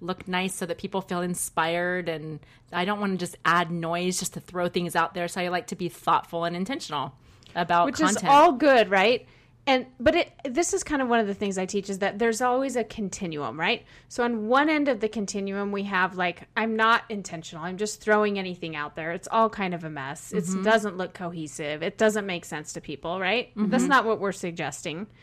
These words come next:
Speaker 2: But on the opposite end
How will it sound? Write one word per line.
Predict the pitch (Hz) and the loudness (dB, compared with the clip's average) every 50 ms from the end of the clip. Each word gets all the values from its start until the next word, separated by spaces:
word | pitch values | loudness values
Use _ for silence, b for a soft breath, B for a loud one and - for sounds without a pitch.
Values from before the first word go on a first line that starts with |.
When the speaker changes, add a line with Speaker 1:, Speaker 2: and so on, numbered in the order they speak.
| b b b b b b b b b b - | b b b b b b b b b b -2
Speaker 2:
But | 254 240 - - | -2 0 0 2
on | 247 233 233 233 | 2 2 2 0
the | - - - | -4 0 4
opposite | 247 262 285 262 - - - 240 - - - - - - | 6 6 6 6 4 0 -6 -14 -10 -6 -6 -6 -4 0
end | - 294 339 294 226 190 180 180 185 190 208 | 2 4 4 6 4 4 2 0 -4 -6 -10